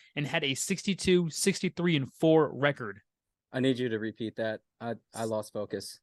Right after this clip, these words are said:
Speaker 1: Yeah, sorry. Some wonder why this Hall of Fame Q B was guaranteed a spot in Canton, especially since he threw a hundred and seventy-three touchdowns to two hundred and twenty picks, had a career fifty point one percent completion percentage,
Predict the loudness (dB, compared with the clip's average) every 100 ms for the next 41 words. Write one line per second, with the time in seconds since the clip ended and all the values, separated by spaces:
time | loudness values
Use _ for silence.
0 | -2 0 4 4 4 4 6 6 6 6
1 | 8 6 6 4 0 -2 0 0 -2 -4
2 | -4 0 0 0 2 2 2 -2 -2 -2
3 | 0 4 4 2 -4 -2 -2 2 0 0
4 | -6 -2 4 4 4 2 2 -2 -2 -4
5 | 0 2 2 2 2 2 0 0 2 2
6 | 0 -2 0 -2 0 0 0 -2 0 2
7 | 2 2 -2 -2 -2 -2 0 0 0 -4
8 | -6 _ -4 0 0 2 0 2 2 2
9 | 2 0 0 -4 -2 -4 2 2 2 -2
10 | -2 -4 -6 -4 0 2 0 -4 0 2
11 | 4 2